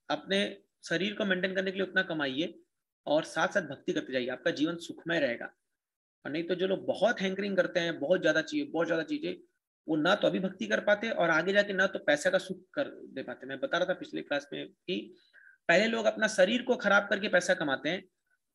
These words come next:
और फिर उसी पैसा गवा के शरीर को कमाने का प्रयास करते हैं।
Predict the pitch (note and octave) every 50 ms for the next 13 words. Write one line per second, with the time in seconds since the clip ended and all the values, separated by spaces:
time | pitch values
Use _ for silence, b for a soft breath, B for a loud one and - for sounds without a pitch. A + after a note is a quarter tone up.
0 | _ - - - G#3+ A3 - C#4 G#3+ - C#4 C#4+ C4 A#3+ G#3 - A3+ G3 G3+ G#3
1 | G#3 G#3 G#3 B3+ B3 - F3+ F#3 G3 F#3+ G3 F3 F3+ E3 D3+ D3+ D3+ D3 C#3+ C#3
2 | C3+ B2 A2 - - A2 - - C3+ -